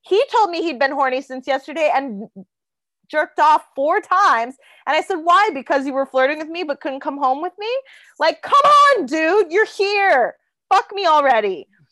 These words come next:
I straddled him for a while. Even bef-, I don't know if this was before or after. Okay,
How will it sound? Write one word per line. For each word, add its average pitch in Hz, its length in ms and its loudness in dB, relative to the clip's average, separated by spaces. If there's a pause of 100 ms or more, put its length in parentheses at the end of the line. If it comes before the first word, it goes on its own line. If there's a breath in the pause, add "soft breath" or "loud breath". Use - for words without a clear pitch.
(340)
I 269 120 2
straddled 294 520 0
him 349 140 -4 (100)
for 403 120 -6
a 392 40 -2
while. 381 200 0 (220)
Even 415 280 2
bef-, 453 100 0 (400)
I 359 80 2
don't 440 120 -2
know 480 80 0
if 381 80 -14
this 392 160 -6
was 339 100 -12
before 262 400 -2
or 233 40 4
after. 190 600 -2 (440)
Okay, 277 220 2